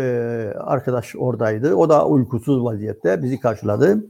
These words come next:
"Ne var ne yok?" "Vallahi," dedi,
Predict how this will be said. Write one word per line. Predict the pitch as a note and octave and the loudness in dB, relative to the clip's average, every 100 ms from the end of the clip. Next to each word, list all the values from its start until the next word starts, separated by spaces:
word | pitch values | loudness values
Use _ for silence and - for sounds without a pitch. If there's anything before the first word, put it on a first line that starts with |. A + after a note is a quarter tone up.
| _ _ _ _ _ | _ _ _ _ _
"Ne | - F3+ | 6 8
var | D3+ | 8
ne | D#3+ | 6
yok?" | G3+ A#3 - | 4 2 2
"Vallahi," | - - D3+ D#3+ B2+ B2 | 0 2 4 4 4 2
dedi, | B2 D3 E3+ F3 E3+ | 2 4 4 2 -4